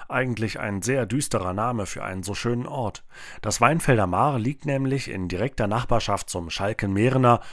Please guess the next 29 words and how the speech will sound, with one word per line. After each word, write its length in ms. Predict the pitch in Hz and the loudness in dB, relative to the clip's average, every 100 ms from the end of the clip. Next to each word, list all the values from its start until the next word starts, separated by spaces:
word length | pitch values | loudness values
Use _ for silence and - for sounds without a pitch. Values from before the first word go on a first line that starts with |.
| - | -8
und 320 | - 113 - - | 2 2 0 -4
Gemündener 640 | 151 139 113 95 85 85 82 | 0 2 2 0 -4 -4 -4
Maar. 400 | 80 73 76 - - - - | -4 -6 -10 -16 -18 -12 0
Alle 180 | 104 101 | 0 2
drei 420 | - 98 151 151 - - | 0 2 2 -2 -12 -4
kennt 240 | 135 175 | -4 -2
man 160 | 160 151 | -2 -2
unter 220 | 120 101 | -4 -4
dem 140 | 92 | -2
Namen 480 | 87 98 113 127 131 | 2 2 4 0 -2
Dauner 400 | 107 87 92 117 | 0 2 2 0
Mare. 500 | 113 87 87 92 87 - - - - | -2 0 0 0 -2 -4 -20 -18 -14
Sie 160 | - 113 | -6 0
sind 240 | 120 170 | 0 0
vor 220 | - 110 - | 2 0 0
etwa 300 | 120 113 104 | -2 -2 -2
dreißigtausend 920 | - 139 151 147 - 110 110 127 - | 0 0 0 -2 0 -2 0 -4 0
Jahren 460 | 104 131 117 95 - - - | 4 4 4 -2 -6 -16 -6
entlang 460 | 110 98 113 127 - | -4 0 0 0 -2
einer 360 | - 110 135 | 0 2 2
Förderspalte 720 | - 135 110 85 - - - | 4 4 4 -2 -6 -6 -6
entstanden, 600 | 95 - 87 90 113 92 - - | -4 -2 -2 -2 -2 -2 -4 -12
erklärt 540 | - 98 120 131 - 123 | -8 0 2 2 2 -2
Doktor 280 | 131 127 120 | 0 0 0
Andreas 400 | 104 113 117 - | 0 2 2 0
Schüller 340 | 156 123 78 | 0 0 -2
vom 280 | - 80 76 | -6 -8 -4
Geopark 600 | 98 104 98 95 95 - | 2 2 2 0 0 0
Vulkaneifel. 840 | 113 - 123 107 85 80 80 71 | 0 2 2 2 -2 -2 -6 -8